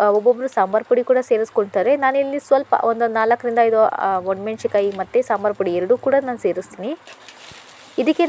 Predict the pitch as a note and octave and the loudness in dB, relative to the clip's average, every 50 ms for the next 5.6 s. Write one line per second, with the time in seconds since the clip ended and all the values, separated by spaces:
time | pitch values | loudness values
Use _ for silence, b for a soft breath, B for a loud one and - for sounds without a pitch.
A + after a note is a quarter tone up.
0 | D#4+ D4+ C#4 C4+ B3+ B3 A#3+ A#3+ B3 B3 - A#3 A#3+ B3+ B3 B3 A#3 A3 G#3+ A3+ | 0 0 0 0 2 4 4 6 4 4 2 0 -2 -2 0 0 0 0 0 -2
1 | A#3 A#3 - - - - - - G#3+ G#3 F#3+ F#3+ A3+ A3 A#3 A#3+ A#3+ A3+ G#3+ G#3 | -2 -4 -8 -12 -20 -10 -4 0 0 2 2 4 2 2 2 2 0 0 0 -2
2 | G#3+ A3 - - - - - - - G3+ G3+ G3 G#3+ A#3 A#3 A#3 - - A#3 G3+ | -2 -4 -4 -8 -14 -20 -14 -6 -2 -2 -2 0 0 0 -2 -2 -2 -4 -6 -6
3 | F#3+ - G3 F#3 F#3 G3 A3 B3 - - G#3 F3+ - - A3+ A3+ A#3 B3+ A#3 G3+ | -2 0 0 2 2 0 -2 -6 -8 -8 -10 -10 -8 -6 -4 -2 -2 -2 -2 -4
4 | E3+ - F#3 G3 C4 D4+ - - - - - - - - - - - G3+ G3+ G#3 | -4 0 2 2 2 2 0 -6 -16 -20 -20 -20 -20 -20 -10 -4 -2 -2 -2 0
5 | A3 G#3+ G#3 G3 G3+ G3+ A3 A#3 - - - F3+ | -2 -4 -2 -4 -4 -4 -4 -4 -6 -6 -6 -6